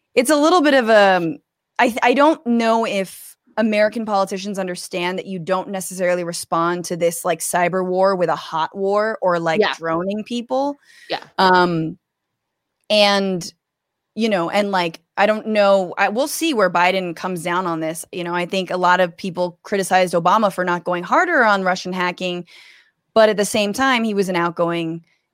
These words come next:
Speaker 1: that, that's the democratic way, you know? He's
Speaker 2: Yeah,
Speaker 1: outgoing, he's
Speaker 2: yeah.
Speaker 1: gotta respect the wishes of the incoming Trump administration.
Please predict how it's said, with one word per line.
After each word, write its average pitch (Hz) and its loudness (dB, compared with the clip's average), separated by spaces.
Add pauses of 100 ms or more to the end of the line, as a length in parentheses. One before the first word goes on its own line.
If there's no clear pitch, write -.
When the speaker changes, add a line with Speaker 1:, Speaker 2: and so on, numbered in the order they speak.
(100)
Speaker 1:
that, 214 4
that's 233 2
the 247 -2
democratic 190 -2
way, 170 -8
you 156 -12
know? 160 -12 (100)
He's 175 -10
Speaker 2:
Yeah, 175 -2
Speaker 1:
outgoing, 170 -4 (220)
he's 165 -10
Speaker 2:
yeah. 165 -8
Speaker 1:
gotta 170 -2
respect 170 -4
the 180 -2
wishes 170 -2
of 170 -6 (460)
the 196 2
incoming 180 0
Trump 170 -2
administration. 165 -4